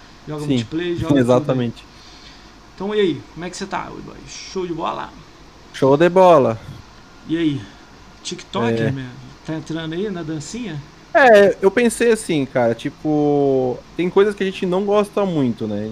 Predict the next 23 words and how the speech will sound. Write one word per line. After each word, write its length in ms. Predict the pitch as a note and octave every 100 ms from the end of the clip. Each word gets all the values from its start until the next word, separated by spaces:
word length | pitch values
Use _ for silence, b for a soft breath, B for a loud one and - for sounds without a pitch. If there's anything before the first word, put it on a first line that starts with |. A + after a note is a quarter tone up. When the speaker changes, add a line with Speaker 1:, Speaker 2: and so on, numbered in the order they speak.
| -
Speaker 2:
O 60 | C#3+
TikTok, 500 | - - - B3 B3
assim, 120 | C4
eu, 200 | C4 F#3+
eu 120 | F3+ G#3
de 60 |
vez 120 | G#3+
em 20 | A#3
quando 180 | B3
assisto, 560 | B3+ B3 G3+ G3+ F#3 D3+
mas 180 | D3 C#3
sempre 280 | F#3+ G3 G3+
aquela, 340 | G3 F#3+ E3+
é, 100 | D#3+
me-, 180 | D#3+ D#3
mesma 280 | D#3+ F#3+ G#3+
coisa, 260 | - B2+
sempre 280 | G#2+ A#2+ -
todo 160 | D#3+ C#3
mundo 180 | C#3
posta 240 | C3 A#2+ A#2+
a 40 |
mesma 280 | A#2 A2